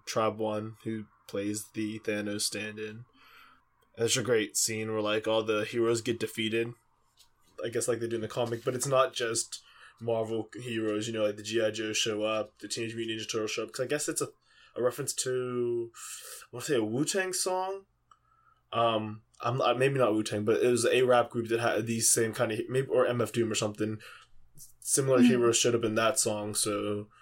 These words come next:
Speaker 1: uh, Adam was referencing that song while also referencing the Infinity Gauntlet, like, showdown, so, um,
Speaker 2: Nice. Speaking of Wu-Tang, did you see that the, uh, the government may, whatchamacall, uh,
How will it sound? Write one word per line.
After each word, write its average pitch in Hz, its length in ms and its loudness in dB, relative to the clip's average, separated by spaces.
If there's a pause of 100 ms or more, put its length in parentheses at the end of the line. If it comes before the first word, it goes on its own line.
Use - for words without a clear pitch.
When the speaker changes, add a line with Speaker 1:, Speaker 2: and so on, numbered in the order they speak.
(360)
Speaker 1:
uh, 101 260 2
Adam 110 300 0
was 107 260 0
referencing 107 560 0
that 104 240 2
song 104 420 2
while 104 340 2
also 113 340 2
referencing 107 340 0
the 104 120 -4
Infinity 104 300 -4
Gauntlet, 104 400 -4
like, 104 200 -4
showdown, 104 480 -2
so, 107 480 -4 (580)
um, 104 380 0
Speaker 2:
Nice. - 420 -10 (640)
Speaking 277 380 0
of 208 80 -2
Wu-Tang, 208 320 -6
did 190 140 -10
you 208 100 -6
see 220 240 -2
that 208 320 -2 (320)
the, 208 260 -2
uh, 196 220 0
the 214 120 -4
government 208 400 -2
may, 220 480 -2 (640)
whatchamacall, 220 640 0
uh, 127 280 -2